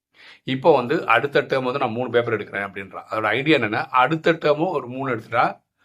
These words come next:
ரெண்டு, மூணு, மூணுனா எட்டு ஆயிடும் இல்லையா? அப்போ கணக்குப்படி ஒரு வருஷத்துல இந்த ஃபவுண்டேஷன் முடிச்சிட்டேன்னு அர்த்தம் வரும்.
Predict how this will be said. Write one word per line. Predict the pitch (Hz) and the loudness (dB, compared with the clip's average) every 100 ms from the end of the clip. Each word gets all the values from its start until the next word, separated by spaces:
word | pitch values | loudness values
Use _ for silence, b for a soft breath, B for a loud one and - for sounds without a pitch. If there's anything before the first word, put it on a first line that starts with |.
| _ _ | _ _
ரெண்டு, | 127 131 143 | -2 0 0
மூணு, | 135 135 | -2 -4
மூணுனா | 127 123 131 139 147 | -4 -6 -6 -6 -6
எட்டு | 117 123 | -4 0
ஆயிடும் | 120 | 0
இல்லையா? | 104 98 120 104 | -2 -2 -2 -2
அப்போ | 113 165 - - | -2 -4 -6 -6
கணக்குப்படி | 123 147 156 120 127 170 | -2 -2 -2 -2 -2 -6
ஒரு | 113 131 131 117 | -6 -2 0 0
வருஷத்துல | 127 117 147 208 - _ _ _ _ - | -2 -4 -2 -2 -6 _ _ _ _ -12
இந்த | 120 113 | -4 -2
ஃபவுண்டேஷன் | - 127 131 127 131 120 | -2 -2 -2 -6 -6 -8
முடிச்சிட்டேன்னு | 127 - 123 117 | -8 -4 0 0
அர்த்தம் | 117 107 113 98 | 0 -2 -6 -8
வரும். | - | -12